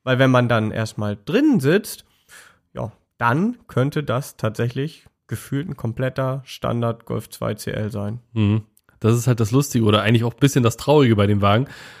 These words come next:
Speaker 2: Von außen sieht er sowas von spektakulär aus und von drinnen,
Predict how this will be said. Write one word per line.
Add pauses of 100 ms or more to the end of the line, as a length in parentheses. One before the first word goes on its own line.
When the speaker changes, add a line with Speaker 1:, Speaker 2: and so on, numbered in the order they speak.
(220)
Speaker 2:
Von
außen
sieht
er
sowas
von
spektakulär
aus (120)
und
von
drinnen,